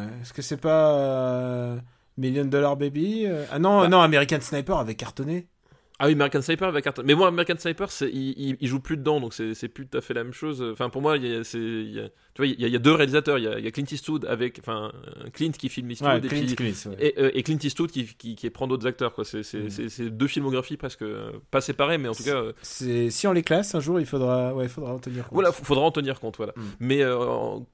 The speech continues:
Speaker 2: Clint, filmé par Eastwood, euh, je sais pas. Oui, ça va peut-être être Million Dollar Baby. Gran Torino, il avait pas mal cartonné aussi, quand même, non ? Je sais pas.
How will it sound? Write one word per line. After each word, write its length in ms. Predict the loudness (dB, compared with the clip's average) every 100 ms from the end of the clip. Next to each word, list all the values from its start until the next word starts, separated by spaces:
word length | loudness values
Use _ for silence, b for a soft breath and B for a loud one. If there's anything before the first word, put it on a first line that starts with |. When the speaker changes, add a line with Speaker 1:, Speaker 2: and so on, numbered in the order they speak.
| _ -12 -8
Speaker 2:
Clint, 300 | -6 -4 -6 -8 -10
filmé 300 | -6 -4 0
par 160 | 0
Eastwood, 420 | -2 -6 -8 -6 -4
euh, 460 | -6 -6 -6 -8
je 100 | -6
sais 160 | -6 -4
pas. 160 | -4 -4
Oui, 200 | -2 0
ça 100 | 0
va 60 |
peut-être 200 | -2 -6
être 100 | -8
Million 200 | -4 -2
Dollar 180 | 0 0
Baby. 200 | 0 -6 -12 B B
Gran 160 | 0 0
Torino, 240 | 2 0
il 60 | 2
avait 120 | -2
pas 120 | -2
mal 100 | -6
cartonné 300 | -6 -8 -6
aussi, 260 | -6 -6 -8
quand 160 | -6 -6
même, 100 | -6
non ? 200 | -8 -10
Je 80 | -10
sais 80 |
pas. 220 | -4 -6